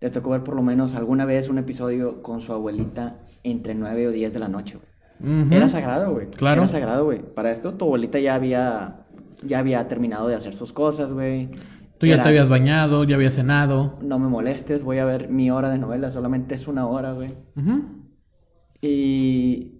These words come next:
Speaker 1: me choca porque ya no es eso, güey. O sea, y, y, y, y ahorita que lo analizas bien,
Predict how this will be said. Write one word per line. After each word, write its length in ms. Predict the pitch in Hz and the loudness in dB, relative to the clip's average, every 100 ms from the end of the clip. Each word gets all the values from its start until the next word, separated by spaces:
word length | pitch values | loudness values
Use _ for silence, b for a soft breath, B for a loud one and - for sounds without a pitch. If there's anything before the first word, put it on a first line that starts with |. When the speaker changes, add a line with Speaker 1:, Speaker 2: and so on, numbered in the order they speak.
| - - - - | -20 -20 -12 -6
Speaker 1:
me 100 | 147 | -4
choca 220 | 151 170 | -2 -4
porque 200 | 175 160 | -4 -2
ya 100 | 147 | -2
no 160 | 175 180 | -2 -4
es 100 | 185 | -6
eso, 220 | 185 180 | -8 -8
güey. 240 | 151 160 165 - | -8 -8 -12 -8
O 40 | |
sea, 180 | 165 170 | -6 -4
y, 60 | |
y, 220 | 180 - 175 | -4 -4 -6
y, 300 | - 139 - | -8 -10 -6
y 60 | 180 | -4
ahorita 180 | 175 | -4
que 80 | 214 | -4
lo 60 | 226 | -4
analizas 320 | 190 151 180 | -2 -2 -2
bien, 260 | 202 233 | -2 -4